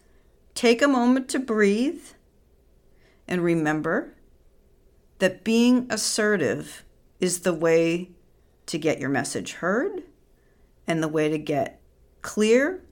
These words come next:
about your needs and the way to communicate appropriately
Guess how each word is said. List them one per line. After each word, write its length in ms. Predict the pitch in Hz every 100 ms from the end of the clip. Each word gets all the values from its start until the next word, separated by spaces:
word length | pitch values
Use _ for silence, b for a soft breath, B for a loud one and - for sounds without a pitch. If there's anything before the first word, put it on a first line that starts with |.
| _
about 340 | 170 160 151 -
your 120 | 143
needs 800 | 147 160 214 294 381 - - - _ _ _ -
and 200 | 185 180
the 60 |
way 440 | 165 180 196 208 214
to 260 | - 190
communicate 960 | 185 175 180 185 185 - 165 165 165 -
appropriately 1120 | 170 - - 170 170 196 196 - 196 202 208